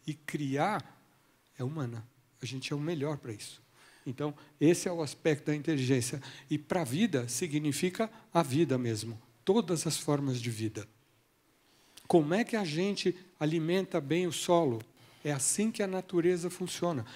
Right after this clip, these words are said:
Ela funciona por ciclos fechados. Não tem lixo, não tem resíduo, não tem desperdício. A, a natureza,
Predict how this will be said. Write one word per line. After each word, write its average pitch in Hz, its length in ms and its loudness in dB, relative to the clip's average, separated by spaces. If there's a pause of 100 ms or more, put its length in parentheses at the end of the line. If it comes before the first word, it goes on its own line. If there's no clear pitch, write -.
(140)
Ela 135 200 -2
funciona 185 500 -4
por 185 160 0
ciclos 190 460 -2
fechados. 165 500 -2 (240)
Não 190 220 0
tem 214 180 2
lixo, 165 380 -2
não 190 180 0
tem 190 180 2
resíduo, 165 480 0
não 160 140 -2
tem 180 200 -2
desperdício. 170 720 -4 (1600)
A, 151 40 4
a 143 520 4 (120)
natureza, 143 520 2